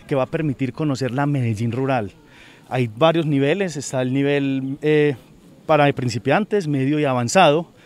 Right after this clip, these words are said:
L-, todas las personas se pueden inscribir, eh, se inscriben a través de nuestra plataforma Simón,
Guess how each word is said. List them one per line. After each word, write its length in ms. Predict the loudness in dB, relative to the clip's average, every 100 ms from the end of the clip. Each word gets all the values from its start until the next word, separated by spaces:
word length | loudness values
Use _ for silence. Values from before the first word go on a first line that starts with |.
| -20 -20 -12
L-, 220 | -6 -4
todas 260 | -2 2 2
las 140 | 2
personas 260 | -2 -2 -2
se 80 | -4
pueden 240 | -2 -2
inscribir, 580 | -2 -4 -2 2 2 0 -6 -10
eh, 180 | -6 -4
se 100 | -6
inscriben 360 | -10 -8 -4
a 40 | -2
través 180 | -2 -4
de 40 |
nuestra 220 | -4 -6
plataforma 580 | -6 -6 -6 -4 -2 -2
Simón, 480 | 0 2 4 4